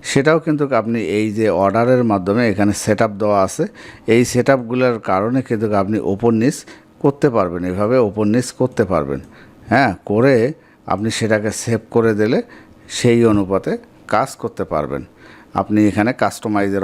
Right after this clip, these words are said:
অপশন করে দেওয়া আছে। আবার দেখেন এখানে স্লাইড ব্যানারটাও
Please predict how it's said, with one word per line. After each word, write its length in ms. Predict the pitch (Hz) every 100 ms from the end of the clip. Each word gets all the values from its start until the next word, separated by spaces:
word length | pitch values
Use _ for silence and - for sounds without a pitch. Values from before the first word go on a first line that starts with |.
| 95
অপশন 260 | - - 127 95
করে 160 | 87 80
দেওয়া 140 | 76
আছে। 120 | - - 101
আবার 200 | 110 139 127
দেখেন 220 | 123 131 127 113
এখানে 260 | 120 110 135 - - _ -
স্লাইড 300 | 120 117 113 110
ব্যানারটাও 460 | 117 110 - 117